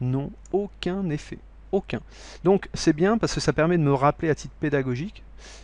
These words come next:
euh, enfin de vous rappeler à titre pédagogique que voilà, une divergence,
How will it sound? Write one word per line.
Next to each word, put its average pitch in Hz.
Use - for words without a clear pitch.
euh, 123
enfin 120
de 120
vous 147
rappeler 147
à 127
titre -
pédagogique 131
que 190
voilà, 185
une 147
divergence, 147